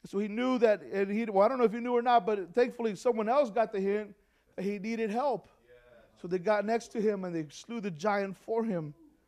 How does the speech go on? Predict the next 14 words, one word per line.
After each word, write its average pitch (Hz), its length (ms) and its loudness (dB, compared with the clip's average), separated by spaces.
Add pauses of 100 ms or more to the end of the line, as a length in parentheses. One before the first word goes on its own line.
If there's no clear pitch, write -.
(480)
So 208 120 -2
as 185 100 0
we 220 80 0
read 240 260 4
further, 285 440 10
we 233 160 2
see 277 240 -2
that 214 280 6
they 254 140 4
were 240 240 10
able 247 580 6 (520)
to 226 100 -2
help 254 320 4
him. 190 320 2